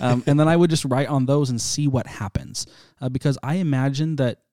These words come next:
you'll probably see some success there. And another thing, kind of going back to the topical authority, what you can do is in this post, if you've identified breeds that people are generally searching for, um, you can link to those articles in your larger article, which is going to end up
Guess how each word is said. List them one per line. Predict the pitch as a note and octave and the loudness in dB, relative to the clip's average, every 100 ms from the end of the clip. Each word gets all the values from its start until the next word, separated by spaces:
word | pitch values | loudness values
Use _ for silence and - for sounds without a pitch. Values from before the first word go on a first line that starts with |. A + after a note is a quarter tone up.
| _ | _
you'll | C3+ C3+ D3 | -2 2 2
probably | C3 C3 C3+ | 2 0 -2
see | C3 C3 | -2 -2
some | - A#2+ | -4 -6
success | - - A#2+ - | -6 -6 -6 -6
there. | D#2+ - | -10 -6
And | F3 F#3 C#3 C#3+ - | 0 2 2 0 -2
another | C3+ D#3+ A3 | -2 -2 -2
thing, | - E3+ D3+ | -4 -6 -4
kind | D#3 D3 | -2 -4
of | A#2+ | -2
going | D3 C3+ | -2 -2
back | B2 C3+ | -6 -8
to | - | -10
the | A2 | -12
topical | - A#2+ - - - - | -12 -12 -10 -12 -10 -12
authority, | - C3+ C#3+ A2 F#2 - - - _ | -10 -6 -4 -4 -6 -12 -20 -20 _
what | B2+ G3+ | -4 -2
you | E3 | -2
can | D3 C3+ | 0 2
do | D3+ C3+ | 4 4
is | A#2 | 2
in | - C#3 B2 | 0 0 2
this | G#2+ | 0
post, | - E3 D3 C3+ | 0 0 0 -2
if | C3+ | -2
you've | C#3 | -2
identified | C3 A2+ B2+ B2+ B2+ A2+ G2 | -2 -2 -4 -2 -4 -2 -2
breeds | G#2+ A2 A#2 - | -2 -6 -6 -6
that | G#2+ - | -8 -6
people | - C3 B2 | -6 -2 0
are | A2 G#2 | -2 -6
generally | G2+ G2+ A2+ A2 G2 | -6 -4 -2 -4 -4
searching | - F#2 - C3 C3+ | -6 -8 -6 -4 -4
for, | D3+ - - _ _ _ _ | -4 -6 -8 _ _ _ _
um, | A#2+ A2+ | -14 -4
you | D3 | -4
can | F3 E3 C3+ | 0 0 0
link | B2+ D3+ - | 0 -2 -2
to | D3+ | -2
those | B2 A2+ - | 0 0 0
articles | A#2+ A#2+ - G#2+ G#2 C#3 | -2 0 -2 -4 -4 -2
in | F3 F3 | 0 0
your | C3 A#2+ | -2 -2
larger | A#2+ E3 D3+ A#2 | -4 -6 -6 -6
article, | F3 F#2+ - F2 A2+ - _ _ | -6 -8 -10 -8 -8 -8 _ _
which | C3+ C3+ | -4 0
is | C#3 | 2
going | C3+ D3 | 4 4
to | C3 | 4
end | C3 | 2
up | A#2+ | 0